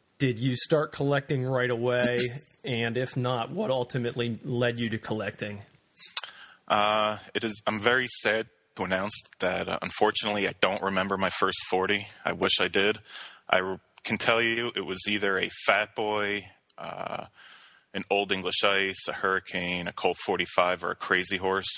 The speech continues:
Speaker 2: most likely, something along those lines. Um, I started collecting a couple years after the fact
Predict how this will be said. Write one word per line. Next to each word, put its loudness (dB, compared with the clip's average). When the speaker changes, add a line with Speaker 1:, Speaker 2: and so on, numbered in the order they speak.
Speaker 2:
most 0
likely, 2
something -2
along 2
those 0
lines. 2
Um, 2
I -2
started 0
collecting 2
a -2
couple 0
years -2
after 2
the -6
fact 0